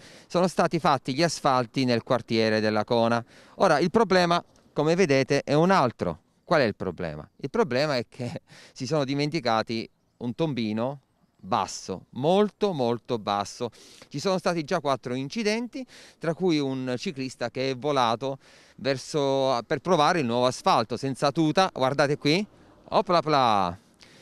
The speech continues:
Si rompono le macchine, si rompono gli assi ed è, eh, il comune di Teramo, cioè noi, ad essere denunciati.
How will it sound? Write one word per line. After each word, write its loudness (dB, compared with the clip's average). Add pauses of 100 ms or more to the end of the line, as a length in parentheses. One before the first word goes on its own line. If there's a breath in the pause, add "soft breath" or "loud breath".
Si -2
rompono 2
le 0
macchine, -2
si -4
rompono -2 (160 loud breath)
gli -2
assi -2 (400 loud breath)
ed -6
è, 2
eh, -2
il -8
comune -4
di 0
Teramo, 0
cioè -4
noi, 0
ad -2
essere -6
denunciati. -8